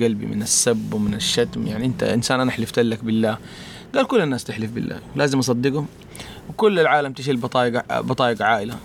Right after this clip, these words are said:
لازم أصدقه؟ يا أخي، طب كيف تبغاني أثبت لك يعني؟ فخلاص، هو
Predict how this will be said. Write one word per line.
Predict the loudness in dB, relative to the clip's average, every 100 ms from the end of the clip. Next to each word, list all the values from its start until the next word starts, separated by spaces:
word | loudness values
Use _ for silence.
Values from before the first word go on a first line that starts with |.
| -2
لازم | 0 2 0
أصدقه؟ | -2 0 0 -2 -6 -10 -10 -2
يا |
أخي، | -2
طب | 0 0
كيف | 0 -2
تبغاني | 0 2 2
أثبت | 0 -2
لك | -4 -6
يعني؟ | -8 -10 -16 -18 -18 -18 -18 -18 -16
فخلاص، | -2 -2 -2 -6 -12 -6 2 2 4
هو | 4 2